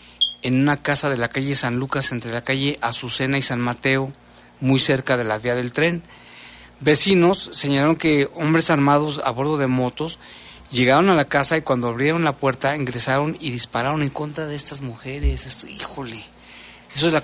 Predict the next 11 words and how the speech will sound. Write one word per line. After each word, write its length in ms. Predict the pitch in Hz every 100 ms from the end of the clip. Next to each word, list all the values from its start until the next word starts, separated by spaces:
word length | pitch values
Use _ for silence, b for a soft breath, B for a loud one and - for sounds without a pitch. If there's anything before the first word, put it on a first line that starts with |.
| -
lo, 240 | 151 143 139
lo 140 | 139
más 180 | 147 160
cobarde 340 | 160 156 156
que 140 | 156 156
he 40 |
visto, 500 | 147 139 - 139 117
atacar 380 | 117 - - 139
a 80 | 135
mujeres 680 | 127 120 147 156 185 185 - B B -
indefensas. 1000 | 131 127 123 - 143 143 127 123 113 -